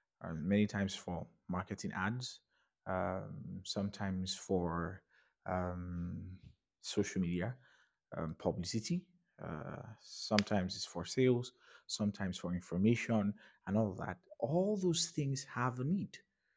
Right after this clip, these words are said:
So graphic design on its own is not a standalone. There is a reason why people want graphic design. Let me use another,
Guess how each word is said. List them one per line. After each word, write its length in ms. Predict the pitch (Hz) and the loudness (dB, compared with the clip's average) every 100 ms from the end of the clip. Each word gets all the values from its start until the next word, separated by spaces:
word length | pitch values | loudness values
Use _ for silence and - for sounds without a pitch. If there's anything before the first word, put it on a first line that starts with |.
| _ - | _ -2
So 180 | - 131 | 2 4
graphic 440 | 113 175 208 220 | 6 6 6 4
design 360 | 147 135 147 131 | 4 2 2 4
on 140 | 104 | 6
its 140 | 95 - | 4 8
own 240 | 143 131 | 10 12
is 160 | 110 - | 10 8
not 140 | 139 | 2
a 40 | 101 | 2
standalone. 680 | - 131 123 92 87 90 | -2 -2 0 -2 -2 0
There 120 | 95 101 | 4 4
is 200 | 113 113 | 4 2
a 80 | 110 | 2
reason 640 | 107 127 175 - 92 127 - _ _ _ - | 2 2 0 0 0 0 -4 _ _ _ -4
why 180 | 101 | -2
people 360 | 101 110 - 101 | -2 -4 -4 -2
want 320 | 90 90 95 - - | 0 -2 -4 -10 -6
graphic 420 | - - 110 113 | -6 -2 -2 2
design. 540 | 139 196 254 - 151 - _ _ _ _ _ _ - | 4 4 2 0 -6 -10 _ _ _ _ _ _ 0
Let 80 | |
me 100 | 160 | 2
use 120 | 127 110 | 4 4
another, 600 | 98 101 98 95 98 | 4 4 4 4 0